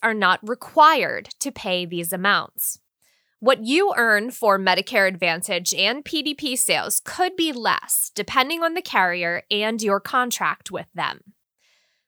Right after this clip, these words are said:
Medicare supplement commissions work a little differently.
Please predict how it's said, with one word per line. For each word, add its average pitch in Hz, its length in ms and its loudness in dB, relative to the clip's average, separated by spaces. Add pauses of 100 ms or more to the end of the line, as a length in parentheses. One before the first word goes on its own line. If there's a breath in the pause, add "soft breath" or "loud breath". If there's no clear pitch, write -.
(160)
Medicare 311 480 2
supplement 214 640 2
commissions 190 680 -2
work 220 340 -2
a 247 80 2
little 208 360 -2
differently. 180 760 -8